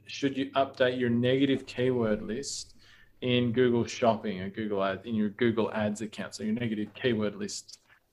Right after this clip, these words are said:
Um, and I wanted to answer this one particularly because something I see a lot of people doing, um, and particularly people who are a bit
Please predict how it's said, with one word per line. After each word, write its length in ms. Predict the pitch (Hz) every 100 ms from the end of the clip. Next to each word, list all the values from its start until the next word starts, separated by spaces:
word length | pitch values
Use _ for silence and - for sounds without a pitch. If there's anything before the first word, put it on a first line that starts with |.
| _ _ _ -
Um, 640 | 123 123 123 123 120 117 - - _ - - - - - - - - - - - - 143
and 760 | 147 147 147 151 151 147 151 -
I 200 | 180 277
wanted 300 | 285 233 202
to 220 | 170 -
answer 380 | 151 151 143 -
this 300 | 123 107 -
one 360 | 82 78 101 110 - - -
particularly 720 | - - 214 214 131 104 - - -
because 480 | 139 156 147 143
something 380 | 196 226 220 262
I 140 | 214 190
see 220 | - 165
a 80 | 135
lot 300 | 127 147 151
of 160 | 147 -
people 280 | 135 131
doing, 340 | 110 110 107 - - _ _ _ _ _ _ _
um, 560 | 110 113 113 113 113 110
and 220 | 120 123
particularly 480 | 110 - 220 226 214
people 240 | 208 170 156
who 80 |
are 40 | 147
a 40 |
bit 280 | 139 135